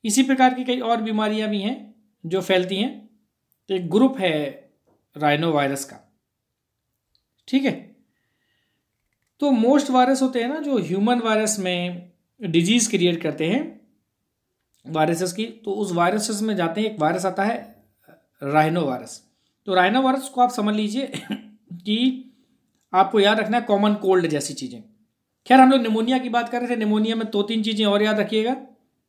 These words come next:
एक आपको याद रखनी है dysentery। dysentery मतलब <clears throat> किसकी वजह से होती है? Shigella dysentery की वजह से।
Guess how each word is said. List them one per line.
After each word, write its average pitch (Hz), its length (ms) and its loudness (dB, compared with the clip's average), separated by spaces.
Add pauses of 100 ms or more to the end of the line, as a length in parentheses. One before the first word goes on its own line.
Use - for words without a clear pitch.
(640)
एक 196 120 -2
आपको 208 240 4
याद 214 120 2
रखनी 208 240 -2
है 269 440 -8
dysentery। 180 520 -2 (220)
dysentery 202 360 -6
मतलब 226 460 -6 (120)
<clears throat> - 20 -8 (1200)
किसकी 220 200 -4
वजह 233 120 4
से 208 60 0
होती 220 240 -2
है? 294 260 -2 (540)
Shigella 233 600 0 (380)
dysentery 165 640 -2
की 127 80 -14
वजह 110 160 -18
से। 110 120 -18